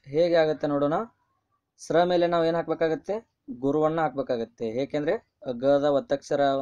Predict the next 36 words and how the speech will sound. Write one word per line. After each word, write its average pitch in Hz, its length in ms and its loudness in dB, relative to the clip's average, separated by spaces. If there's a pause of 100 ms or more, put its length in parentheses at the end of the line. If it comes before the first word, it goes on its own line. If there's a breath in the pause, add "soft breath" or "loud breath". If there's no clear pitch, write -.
(160)
ದ 123 200 -4
ಇದೆಯಲ್ಲ, 127 360 2 (460)
ಒತ್ತಕ್ಷರದ 156 520 2
ಹಿಂದಿನ 151 240 2
ಅಕ್ಷರ 156 280 0
ಗುರು 139 220 0
ಆಗುತ್ತೆ. 117 380 -2 (540)
ಇನ್ನ 156 140 2
ಗದ 160 260 2
ಮೇಲೆ, 170 260 0 (320)
ಆ, 131 280 -2
ಒಂದು 139 220 0
ಲಘು 139 220 2
ಬರುತ್ತೆ. 127 400 0
ಇನ್ನ 143 300 0
ರ 147 120 4
ಅನ್ನುವಂಥದ್ರಲ್ಲಿ 156 720 2
ದೀರ್ಘಾಕ್ಷರ 139 460 0
ಇರೋದ್ರಿಂದ 143 400 2 (460)
ಅದು 151 160 4
ಗುರುವಾಗುತ್ತೆ. 135 600 0 (760)
So - 80 -2
ಒಂದು 151 240 2
ರ, 143 100 2 (280)
ಆ, 139 100 -2 (460)
ರ 165 180 4
ಗಣದ 165 260 2
ಒಂದು 156 300 2
ನಿಯಮ 151 240 2
ಏನಂದ್ರೆ 156 300 0 (260)
ಲಘು 135 260 0
ನಡುವೆ 147 300 2
ಬರುತ್ತೆ. 120 400 -6 (840)
ಗುರುಗಳ 156 320 2
ಕೊನೆಯಲ್ಲಿ 151 420 0
ಒಂದು 147 240 0